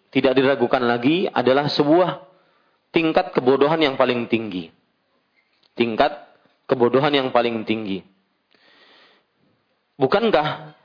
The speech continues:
kita mengenal bahwa bintang ini di dalam setahun kadang terjadi hujan dan di dalam setahun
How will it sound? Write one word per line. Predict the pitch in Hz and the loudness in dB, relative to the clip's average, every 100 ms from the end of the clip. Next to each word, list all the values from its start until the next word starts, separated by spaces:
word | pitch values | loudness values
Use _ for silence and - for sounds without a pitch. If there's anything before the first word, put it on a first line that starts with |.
| _ - | _ -4
kita | 151 147 | 0 2
mengenal | 143 143 151 127 123 147 - _ _ _ | 2 2 2 0 -2 -6 -14 _ _ _
bahwa | - 131 123 120 | 0 2 2 0
bintang | 151 185 151 131 | 0 0 0 -2
ini | 113 104 123 180 _ _ _ _ _ _ _ _ _ _ _ _ _ | -2 -2 -6 -10 _ _ _ _ _ _ _ _ _ _ _ _ _
di | 107 104 | -2 0
dalam | 147 170 160 | 2 2 0
setahun | 143 131 123 151 208 247 _ _ _ _ _ | 2 2 2 2 0 -6 _ _ _ _ _
kadang | - 151 190 | 0 0 0
terjadi | 160 120 123 123 | -2 0 0 0
hujan | 143 180 156 113 - _ _ _ _ _ _ _ _ | 0 0 0 -2 -12 _ _ _ _ _ _ _ _
dan | 127 | 0
di | 135 | 2
dalam | 156 160 131 | 2 2 -2
setahun | 110 - 110 127 147 180 | -2 2 2 2 0 -4